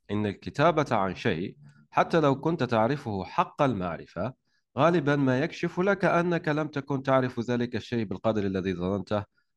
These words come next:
ظننت أنك تعرفه به. لذا أعد تحويل الأفكار إلى كلمات بمثابة وضع الأفكار على المحك لرؤية ما يصمد وما يتلاشى." ويقول أيضا بول جراهام في مكنتك:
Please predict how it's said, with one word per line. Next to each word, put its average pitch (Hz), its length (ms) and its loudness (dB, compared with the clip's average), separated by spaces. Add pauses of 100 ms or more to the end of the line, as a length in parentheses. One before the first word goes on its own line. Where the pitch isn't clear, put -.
(100)
ظننت 107 280 0
أنك 95 300 0
تعرفه 92 600 -2
به. 73 200 -12 (560)
لذا 123 440 4
أعد 110 720 0 (220)
تحويل 107 420 0
الأفكار 107 540 -2
إلى 165 240 0
كلمات 190 640 -2
بمثابة 110 600 -2
وضع 92 240 -2
الأفكار 101 680 0 (160)
على 98 180 -2
المحك 95 640 -6 (340)
لرؤية 98 440 0
ما 131 180 2
يصمد 101 500 -4 (380)
وما 107 260 2
يتلاشى." 76 540 -8 (240)
ويقول 92 440 2
أيضا 110 300 2
بول 92 260 -4
جراهام 127 520 0
في 123 200 -4
مكنتك: 151 680 -4